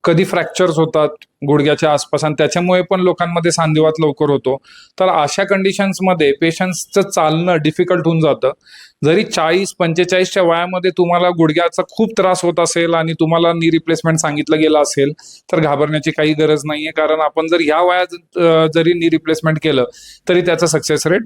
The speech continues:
भरपूर आहे. दुसरं म्हणजे वयाच्या कुठल्या एजपर्यंत आपण हे नी रिप्लेसमेंट करू शकतो? आम्ही एटी फाईव्ह, एटी सिक्स,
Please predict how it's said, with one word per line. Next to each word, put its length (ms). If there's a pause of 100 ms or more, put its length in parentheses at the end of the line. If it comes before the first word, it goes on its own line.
भरपूर 340
आहे. 200 (1160)
दुसरं 380
म्हणजे 340 (600)
वयाच्या 400 (120)
कुठल्या 400
एजपर्यंत 600
आपण 280
हे 80
नी 140
रिप्लेसमेंट 480
करू 180
शकतो? 280
आम्ही 440
एटी 260
फाईव्ह, 460
एटी 220
सिक्स, 340